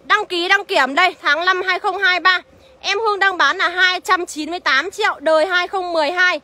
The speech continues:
Mazda hai, hai trăm chín mươi tám triệu, số tự động đẹp. Lên đề lổ thông minh, màn hình dạng Android to đùng vật vã này.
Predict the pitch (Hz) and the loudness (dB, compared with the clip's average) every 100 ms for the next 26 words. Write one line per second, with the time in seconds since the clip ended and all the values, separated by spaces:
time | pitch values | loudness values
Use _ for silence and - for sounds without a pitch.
0 | _ - _ _ 392 466 494 359 403 427 | _ -20 _ _ 0 0 0 0 0 2
1 | 415 403 359 370 381 370 427 370 339 302 | 2 2 0 0 0 0 -4 -6 -6 -10
2 | 349 330 277 339 403 359 269 - 294 302 | -6 -2 -2 -4 -4 -4 -4 0 4 4
3 | 415 320 339 294 330 311 - _ _ _ | 2 2 2 4 4 2 0 _ _ _
4 | _ - 415 440 403 359 330 320 285 277 | _ -4 0 0 2 4 4 4 0 -2
5 | 403 403 415 330 311 302 349 320 285 277 | -4 -4 -6 -6 -4 -4 -4 -8 -8 -10
6 | 262 - 370 370 330 359 339 349 339 311 | -8 -6 -6 -6 -6 -6 -6 -6 -4 -4
7 | 285 277 233 302 403 427 | -6 -8 -6 -4 -2 -4